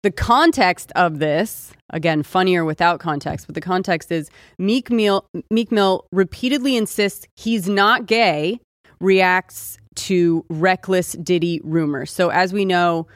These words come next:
uh, Sean Combs, P Diddy, Diddy Diddle,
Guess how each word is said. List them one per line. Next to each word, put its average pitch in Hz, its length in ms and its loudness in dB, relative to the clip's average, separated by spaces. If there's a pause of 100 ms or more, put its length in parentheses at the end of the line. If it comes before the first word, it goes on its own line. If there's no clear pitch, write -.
(640)
uh, 170 520 -2 (540)
Sean 190 380 0
Combs, 156 480 -4 (500)
P 214 220 0
Diddy, 170 440 0 (540)
Diddy 185 280 2
Diddle, 170 480 0